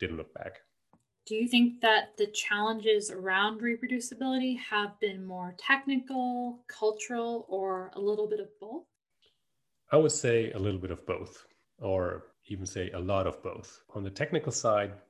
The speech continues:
Speaker 1: I think if you are capable of developing software, or if you're able to create a computational workflow,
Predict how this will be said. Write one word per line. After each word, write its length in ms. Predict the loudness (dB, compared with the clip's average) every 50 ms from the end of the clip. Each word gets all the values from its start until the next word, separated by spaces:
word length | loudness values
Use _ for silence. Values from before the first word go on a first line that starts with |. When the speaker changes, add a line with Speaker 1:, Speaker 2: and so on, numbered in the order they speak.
| _ _ _ _
Speaker 1:
I 120 | -4 -4 -4
think 400 | -4 -4 -6 -4 -4 -4 -6 -6
if 260 | -6 -8 -8 -8 -6
you 140 | -6 -4 -2
are 460 | -2 -2 -2 -2 -4 -6 -8 -10 -14 -18 _ _
capable 540 | -2 0 0 0 -2 -6 -6 -6 -4 -4 -6
of 160 | -6 -8 -10
developing 480 | -8 -6 -4 -4 -4 -4 -6 -6 -6
software, 680 | -4 4 6 6 6 6 2 0 0 0 0 0 -4 -10 _ _ _ _
or 280 | -6 -4 -2 -2 -4
if 220 | -4 -6 -10 -10 -10
you're 300 | -6 -6 -6 -6 -8 -12 _ -6
able 280 | -6 -4 -4 -4 -6 -6
to 440 | -10 -10 -8 -8 -8 -6 -8 -10 -12 _ -14 -14 -12
create 360 | -12 -8 -6 -4 -4 -4 -4
a 20 | -6
computational 640 | -6 -6 -8 -6 -6 -6 -6 -6 -6 -6 -8 -6 0
workflow, 640 | 2 2 2 2 -2 -4 -4 -2 -2 -2 -4 -6